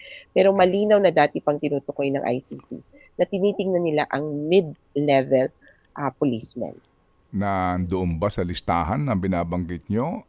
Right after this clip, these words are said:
Speaker 2: um, ang pangalan ng dating Davao Mayor, ah, Sara Duterte?
Speaker 1: Alam nyo, posible, ah. Hindi ko pa nakita talaga dun sa na-, unang submissions, public submissions.
Speaker 2: Mm.
Speaker 1: Pero sinasabi talaga namin na si V P Sara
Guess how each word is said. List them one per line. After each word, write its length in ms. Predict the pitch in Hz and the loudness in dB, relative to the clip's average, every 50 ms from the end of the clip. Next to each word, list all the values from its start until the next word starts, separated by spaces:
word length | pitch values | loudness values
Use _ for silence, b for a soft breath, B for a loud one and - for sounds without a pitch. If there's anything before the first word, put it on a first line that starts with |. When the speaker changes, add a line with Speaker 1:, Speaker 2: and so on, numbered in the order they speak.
| _ _ _ | _ _ _
Speaker 2:
um, 920 | - 87 87 85 85 80 76 76 78 78 78 78 76 71 69 69 67 67 69 67 64 62 65 71 - _ _ _ _ - - _ _ _ _ - | -6 -6 -4 -4 -4 -4 -4 -4 -4 -4 -4 -6 -6 -6 -8 -8 -8 -10 -10 -10 -10 -12 -14 -16 -20 _ _ _ _ -20 -20 _ _ _ _ -6
ang 160 | 80 87 87 80 | -4 -4 -4 -2
pangalan 480 | - 95 90 87 82 82 90 104 117 117 | -2 0 0 2 2 2 2 2 0 0
ng 80 | 98 | 0
dating 420 | 85 95 85 87 - - 90 90 87 | 2 0 0 0 0 0 0 0 2
Davao 320 | 85 92 80 78 87 82 | 2 0 2 2 2 2
Mayor, 460 | 78 80 82 82 82 90 104 120 139 143 - _ _ - | 2 0 0 -2 0 0 -2 -2 -4 -6 -12 _ _ -16
ah, 240 | - - 60 50 50 | -14 -12 -12 -12 -10
Sara 320 | - - 85 71 85 80 | -6 -4 -4 -4 -2 -4
Duterte? 480 | 80 82 - - 67 65 - - 127 127 - _ _ _ _ _ _ _ _ _ _ _ _ _ _ _ _ _ _ _ _ _ _ _ - - _ - - - 170 | -4 -6 -6 -8 -10 -10 -10 -14 -16 -16 -16 _ _ _ _ _ _ _ _ _ _ _ _ _ _ _ _ _ _ _ _ _ _ _ -20 -20 _ -20 -14 -10 -6
Speaker 1:
Alam 160 | 170 180 185 | -4 -2 0
nyo, 240 | 202 214 214 214 208 | 2 4 4 4 2
posible, 640 | - 208 202 - 208 185 147 139 151 160 143 127 | 2 -2 -2 0 -2 -2 0 4 4 6 6 4
ah. 240 | 117 - 113 113 110 | 2 -2 -4 -6 -6
Hindi 160 | 123 156 175 | -6 -6 -4
ko 160 | 185 - 202 - | -4 -2 2 4
pa 80 | 202 | 4
nakita 480 | 202 196 - - 190 185 175 - 170 - | 4 2 0 -2 -6 -6 -4 -4 -4 -4
talaga 400 | - 170 165 156 147 156 156 156 | -2 -2 -2 -2 0 0 -2 -2
dun 240 | 151 147 147 151 147 | -2 -4 -6 -6 -8
sa 240 | - 156 135 120 | -8 -8 -8 -4
na-, 160 | 131 139 - - | -4 -4 -2 0
unang 320 | - 190 196 190 185 180 | 0 0 2 0 -2 -2
submissions, 720 | - - 170 160 165 180 175 - - 147 123 120 - - _ _ | -2 -4 -4 -2 -2 -2 -2 -2 -2 -2 -4 -4 -10 -18 _ _
public 400 | _ - 156 156 151 175 190 - | _ 0 0 0 0 -4 -4 -4
submissions. 800 | - - 190 165 143 135 135 - - 131 127 143 - - - - | -4 -4 -6 -4 -4 -8 -8 -8 -10 -10 -8 -8 -10 -12 -14 -12
Speaker 2:
Mm. 480 | - 104 92 85 73 76 80 87 113 117 | -10 -8 -8 -8 -8 -10 -10 -10 -4 -2
Speaker 1:
Pero 160 | - 226 240 | 0 0 0
sinasabi 560 | 240 - 247 262 254 - 254 220 - 202 - | 0 -2 -2 -2 0 0 -2 -2 -2 0 0
talaga 320 | 196 196 202 185 185 185 | 0 0 2 2 2 2
namin 320 | 185 185 175 160 156 147 139 | 4 2 0 0 0 -2 -2
na 160 | 143 147 143 | -4 -4 -4
si 240 | - - 160 156 147 | -4 -6 -8 -6 -4
V 160 | 165 165 160 | -4 -6 -4
P 80 | - 175 | -6 -10
Sara 560 | 160 - 156 131 127 127 127 127 127 151 | -8 -6 -4 -4 -2 -2 -2 -4 -4 -4